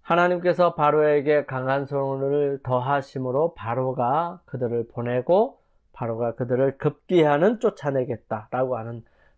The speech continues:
말씀으로 그 모든 것들을 이루어 가십니다.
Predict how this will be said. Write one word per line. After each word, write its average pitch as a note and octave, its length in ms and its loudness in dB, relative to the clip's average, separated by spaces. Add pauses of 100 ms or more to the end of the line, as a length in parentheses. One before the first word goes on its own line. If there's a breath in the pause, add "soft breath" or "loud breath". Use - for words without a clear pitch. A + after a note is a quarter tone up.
말씀으로 B2 840 0 (200)
그 C3 100 -4
모든 A#2+ 360 -2
것들을 A#2+ 500 -2
이루어 B2 320 -6
가십니다. B2 480 -16